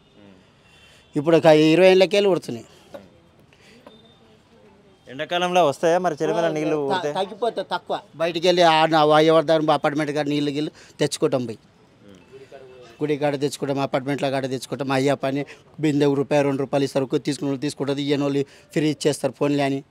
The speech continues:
Speaker 2: హైదరాబాద్లో అడవులను తలపించే పరిస్థితి, అడవులలో మాత్రమే, అది కూడా అడవులలో అన్ని ప్రాంతాల్లో చెలిమలు రావు. ఎక్కడో వాగులు, వంకలు,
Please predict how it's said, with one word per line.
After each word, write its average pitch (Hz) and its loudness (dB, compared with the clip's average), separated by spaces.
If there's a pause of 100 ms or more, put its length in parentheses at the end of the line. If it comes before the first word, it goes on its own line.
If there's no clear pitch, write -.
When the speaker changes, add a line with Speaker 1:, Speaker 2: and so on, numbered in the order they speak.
(260)
Speaker 2:
హైదరాబాద్లో 165 10 (1700)
అడవులను 156 6
తలపించే 151 2
పరిస్థితి, 113 -4
అడవులలో 156 6
మాత్రమే, 156 2 (500)
అది 143 0
కూడా 190 8 (120)
అడవులలో 165 4
అన్ని 156 0
ప్రాంతాల్లో 165 0
చెలిమలు 147 -2
రావు. 143 2 (260)
ఎక్కడో 160 6
వాగులు, 147 4
వంకలు, 139 -2